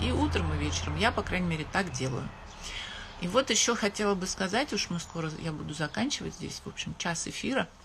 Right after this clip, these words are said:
И спасибо вам, кстати, за вопросы, которые вы, э,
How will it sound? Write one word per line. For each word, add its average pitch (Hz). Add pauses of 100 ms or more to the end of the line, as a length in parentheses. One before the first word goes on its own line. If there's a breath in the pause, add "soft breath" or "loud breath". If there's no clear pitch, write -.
(800)
И 165
спасибо 160
вам, 147
кстати, -
за 151
вопросы, 160
которые 214
вы, 196 (720 loud breath)
э, 180